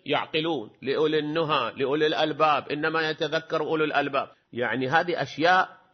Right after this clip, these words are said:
مهمة جدًا اللي النبي جاء بها. يعني المجتمع الواطئ، مجتمع الجاهل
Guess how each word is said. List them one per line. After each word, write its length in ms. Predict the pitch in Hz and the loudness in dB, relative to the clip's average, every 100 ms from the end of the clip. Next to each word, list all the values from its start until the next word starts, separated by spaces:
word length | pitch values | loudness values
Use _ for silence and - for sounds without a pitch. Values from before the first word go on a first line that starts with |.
| - | -18
مهمة 640 | 113 127 127 202 226 214 | -6 -2 -2 -2 -2 -2
جدًا 580 | 165 202 151 196 190 185 - _ _ - | 0 0 2 0 0 -4 -14 _ _ -8
اللي 260 | 123 135 | -4 -4
النبي 360 | 131 147 165 143 | -2 -2 -2 0
جاء 360 | 147 139 123 | 2 2 2
بها. 340 | 113 120 - - _ 92 | -2 -6 -8 -20 _ -10
يعني 280 | 98 107 | -8 -6
المجتمع 640 | 110 127 - - 156 131 - - _ _ _ | -4 -4 -6 -2 0 0 -6 -10 _ _ _
الواطئ، 880 | 101 104 95 87 135 160 143 - 120 - _ | -8 -6 -6 0 4 4 2 0 -4 -4 _
مجتمع 520 | 147 160 - 165 156 165 | -8 -6 0 2 2 2
الجاهل 760 | 127 110 190 214 185 214 214 | 0 4 10 10 10 6 2